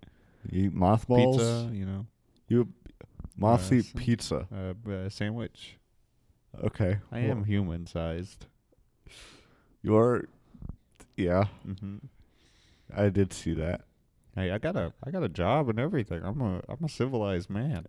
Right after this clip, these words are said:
Speaker 1: Really? What do you, what do you
Speaker 2: Moth.
Speaker 1: do? Moth, that's your job?
Speaker 2: No. <laughs> I am, I meant ma-, I said man, I meant moth.
Speaker 1: Oh.
Speaker 2: I said
Speaker 1: Well,
Speaker 2: the wrong thing.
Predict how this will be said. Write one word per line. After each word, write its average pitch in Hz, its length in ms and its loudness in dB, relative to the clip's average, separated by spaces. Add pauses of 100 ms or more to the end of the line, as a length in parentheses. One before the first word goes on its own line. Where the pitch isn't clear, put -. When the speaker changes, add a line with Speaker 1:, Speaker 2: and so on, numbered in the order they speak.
Speaker 1:
Really? - 200 -4
What 107 140 6
do 131 60 6
you, 131 240 4 (1500)
what 120 120 6
do 156 60 6
you 165 220 6
Speaker 2:
Moth. 120 200 4
Speaker 1:
do? 117 300 2 (1200)
Moth, 117 380 8
that's 113 240 4
your 120 80 8
job? 113 420 4 (180)
Speaker 2:
No. 123 320 2
<laughs> - 60 4 (2000)
I 98 100 0
am, 95 320 4
I 85 160 -2
meant 98 220 0
ma-, 98 180 2 (100)
I 92 100 0
said 110 280 4
man, 87 280 -2
I 80 80 -2
meant 92 280 -4
moth. 80 340 -8 (300)
Speaker 1:
Oh. 85 420 4 (840)
Speaker 2:
I 95 40 -6
said 101 100 2
Speaker 1:
Well, 107 100 6
Speaker 2:
the 87 80 0
wrong 82 180 -4
thing. 78 220 -6